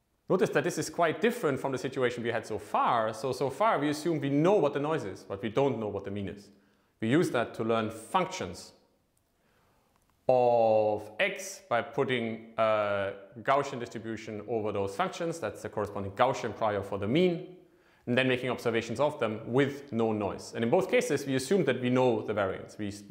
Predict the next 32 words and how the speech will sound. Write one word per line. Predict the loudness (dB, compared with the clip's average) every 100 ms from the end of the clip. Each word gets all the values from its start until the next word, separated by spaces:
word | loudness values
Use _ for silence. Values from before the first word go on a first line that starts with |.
| -16
chose | -2 4 4 4 0
the | -4
kernel | -2 2 4 4 2
of | 2
our | 0 2
Gaussian | 0 0 -2
process | -2 -4 0
prior, | 2 2 2 -2 -10 -12 -4
and | -2
we |
choose | 0 0 2
the | 2
variance | 4 4 4 4 2 -4
of | -6 -4
our | -4
likelihood. | -6 -8 -12 -14 -20 _ _ _ _ _ _ _ _ _ _ _ 0
Now, | 2 2 0 -8 -8 2
what | 4
happens | 6 4
if | 4
we | 4
don't | 4 4
know | 4 4 2 -2 -12 -20 -20 _ _ _ _ _ 2
the, | 4 6 4 2 2 0 -4 -6 0
the | 2
variance, | 2 2 2 -2 -4 -12 -20 _ _ _ _
but | 0 0
we | 2
do | 4 4
know | 4 2 2
the | 0
mean? | 0 -4